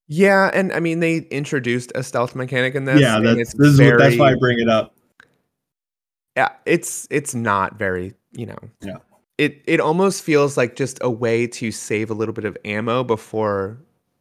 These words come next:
Speaker 1: the shit goes down.
Speaker 2: Yeah.
Speaker 1: Um, I barely use it. <laughs> Every now and then if I see a, a character that's, like, purposely faced away from an, a door, 'cause that's what you do. You stand in front of a door and you face that way. Um,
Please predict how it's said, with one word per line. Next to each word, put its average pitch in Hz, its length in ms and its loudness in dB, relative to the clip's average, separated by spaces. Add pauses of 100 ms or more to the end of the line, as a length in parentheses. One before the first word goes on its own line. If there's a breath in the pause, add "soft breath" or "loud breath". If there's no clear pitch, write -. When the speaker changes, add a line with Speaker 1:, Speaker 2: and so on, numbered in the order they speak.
(300)
Speaker 1:
the 117 160 -6
shit - 280 -6
goes 123 180 0
down. 160 360 -2 (540 soft breath)
Speaker 2:
Yeah. 110 400 -4
Speaker 1:
Um, 101 220 -8 (500)
I 110 560 0 (280)
barely 104 400 -2
use 104 380 -8
it. 156 320 -2 (160)
<laughs> - 120 -12
Every 143 200 -2
now 127 180 -2
and 127 80 -2
then 123 100 -2
if 117 100 -6
I 110 80 -2
see 104 280 -4
a, 101 80 -2 (160)
a 104 120 -12
character 101 480 -6
that's, 95 320 -10
like, 101 200 -10
purposely 101 500 -8
faced 101 340 -4
away 101 200 -4
from 104 200 -10
an, 98 180 -10
a 113 100 -8
door, 98 360 -2
'cause 131 160 -14
that's 190 160 0
what 90 100 -8
you 101 80 -10
do. - 100 -12
You 101 140 -10
stand 120 240 -6
in 107 60 -10
front 110 140 -6
of 98 60 -8
a 98 60 -8
door 98 220 -8
and 95 80 -12
you 98 60 -12
face 101 240 -14
that - 180 -12
way. 110 140 -16 (640 soft breath)
Um, 107 460 -4